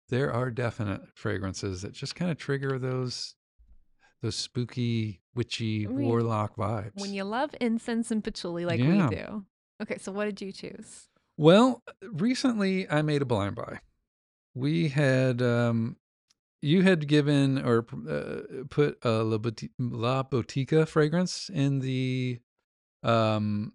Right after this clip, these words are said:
Speaker 1: in the, the game.
Speaker 2: Yeah.
Speaker 1: And I th-, I can't even remember what that one was. It was, like, Casablanca or
Speaker 2: Yeah, it
Speaker 1: something
Speaker 2: was
Speaker 1: like that?
Speaker 2: Casablanca.
Speaker 1: Yeah, and loved it.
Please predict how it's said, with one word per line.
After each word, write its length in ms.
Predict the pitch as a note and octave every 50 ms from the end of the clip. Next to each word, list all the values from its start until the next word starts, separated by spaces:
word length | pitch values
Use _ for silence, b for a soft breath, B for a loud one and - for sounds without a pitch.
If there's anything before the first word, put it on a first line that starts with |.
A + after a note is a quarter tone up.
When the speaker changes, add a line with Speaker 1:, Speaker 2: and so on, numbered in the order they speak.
| _ -
Speaker 1:
in 140 | B2+ A#2+ A#2
the, 240 | A2+ A2 A2 G#2+ C3+
the 140 | C#3 A2+ A2+
game. 340 | - A#2 - - - - - _ -
Speaker 2:
Yeah. 260 | G#3+ G3+ F#3+ F#3 F3
Speaker 1:
And 180 | E3+ F3+ - A2+ A2+
I 60 | A2
th-, 80 | - C#3+
I 100 | A#2 A2
can't 180 | - C3+ C3+
even 120 | B2+ A#2 A2
remember 180 | G#2 G2+ G2 F#2+
what 140 | F#2 F2+
that 160 | - - - G#2+
one 160 | F2+ F2 E2+
was. 260 | D#2+ - - G#2 -
It 40 | A2+
was, 120 | G2+ F#2+
like, 140 | G2+ F#2+ -
Casablanca 600 | - A2+ G#2+ - - G#2 G#2 G#2+ B2 E3 E3+ -
or 20 | G3+
Speaker 2:
Yeah, 40 | F#3
it 40 | F3
Speaker 1:
something 240 | - A#3+ B3 B3 G3+
Speaker 2:
was 100 | F#3+ F#3+
Speaker 1:
like 120 | F#3+ F#3
that? 60 | G3+
Speaker 2:
Casablanca. 340 | G#3 G#3 G#3 G3 F#3+ G3+ D3+
Speaker 1:
Yeah, 200 | B2+ G2+ - G2 - _ _ _ _ -
and 160 | C3+ B2 A#2+
loved 300 | B2+ C3+ C3 B2+ A#2 -
it. 120 | - -